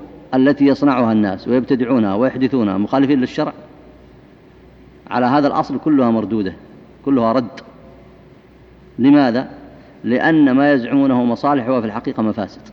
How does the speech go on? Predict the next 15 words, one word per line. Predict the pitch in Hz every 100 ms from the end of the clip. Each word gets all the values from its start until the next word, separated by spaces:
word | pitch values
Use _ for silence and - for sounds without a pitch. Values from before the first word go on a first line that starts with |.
| -
كيف | 156
عرفنا | 139 151 131
أنه | 127 120
مفسدة؟ | 113 - 110 110 - - - - - - - - - - - - - - - - -
كيف | - 156 135
عرفنا | 127 113 143 135 135 - -
أنه | 117 117 113
مفسدة؟ | 113 117 - 104 98 - - - - - - - - - - - - - - - - -
أن | 143 151 143
الشرائع | 131 - 131 135 147 143 113 104 143
أصلا | - 147 127
جاءت | 131 139 131
لترفعه | 120 131 156 135 120
من | 107
الأرض، | 98